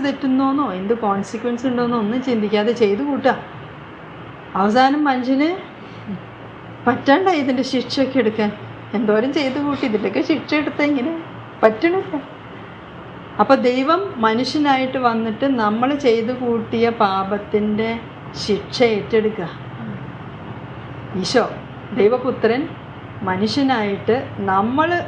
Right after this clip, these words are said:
നമ്മുടെ സുഖത്തിനും സ്വാർത്ഥതയ്ക്കും വേണ്ടി ചെയ്തു കൂട്ടിയ എണ്ണമേറിയ പാപങ്ങൾക്ക് വേണ്ടിയുള്ള പരിഹാരം ചെയ്യാനായിട്ട്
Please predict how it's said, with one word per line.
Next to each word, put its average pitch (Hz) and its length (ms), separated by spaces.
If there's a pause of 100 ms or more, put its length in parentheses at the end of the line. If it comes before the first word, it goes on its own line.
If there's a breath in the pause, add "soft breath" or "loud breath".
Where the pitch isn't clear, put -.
നമ്മുടെ 233 480
സുഖത്തിനും 247 800
സ്വാർത്ഥതയ്ക്കും 220 1000
വേണ്ടി 202 340 (240)
ചെയ്തു 214 360
കൂട്ടിയ 185 640 (440 loud breath)
എണ്ണമേറിയ 233 1080
പാപങ്ങൾക്ക് 196 960
വേണ്ടിയുള്ള 175 540 (140)
പരിഹാരം 208 760
ചെയ്യാനായിട്ട് 175 800